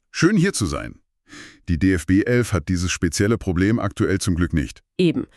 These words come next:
Speaker 2: Für Julian Nagelsmann geht es am siebenundzwanzigsten März gegen die Schweiz und am dreißigsten März gegen Ghana rein um den taktischen Feinschliff.
Speaker 1: Der wahre sportliche Druck liegt in dieser Woche völlig woanders auf dem Kontinent.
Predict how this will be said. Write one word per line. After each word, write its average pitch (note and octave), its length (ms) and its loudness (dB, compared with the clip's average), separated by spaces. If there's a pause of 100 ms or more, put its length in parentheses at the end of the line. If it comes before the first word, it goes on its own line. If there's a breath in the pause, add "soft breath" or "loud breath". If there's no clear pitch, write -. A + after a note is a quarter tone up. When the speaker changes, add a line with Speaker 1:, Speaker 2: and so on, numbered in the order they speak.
(300 soft breath)
Speaker 2:
Für F#3+ 280 2
Julian A3 540 2
Nagelsmann G#3+ 680 0
geht G3 220 -2
es F3+ 140 -4
am E3+ 180 2
siebenundzwanzigsten F3+ 960 0
März D#3+ 320 0
gegen F#3 220 0
die D#3 80 -4
Schweiz F3 480 -2 (300 soft breath)
und - 180 0
am A#3 160 2
dreißigsten B3 580 0
März G#3 360 0
gegen G3 240 2
Ghana E3 520 0
rein F#3+ 300 0
um B3 140 2
den A#3+ 180 0
taktischen F#3 560 -2
Feinschliff. - 680 -2 (280)
Speaker 1:
Der E2+ 160 2
wahre G2+ 240 2
sportliche F#2+ 500 -2
Druck A2 300 -2
liegt F2+ 200 -2
in E2 100 2
dieser F2+ 240 2
Woche F2+ 240 0
völlig F2+ 340 0
woanders F#2+ 320 0
auf D#2+ 120 -4
dem D#2+ 140 -2
Kontinent. C#2 640 -2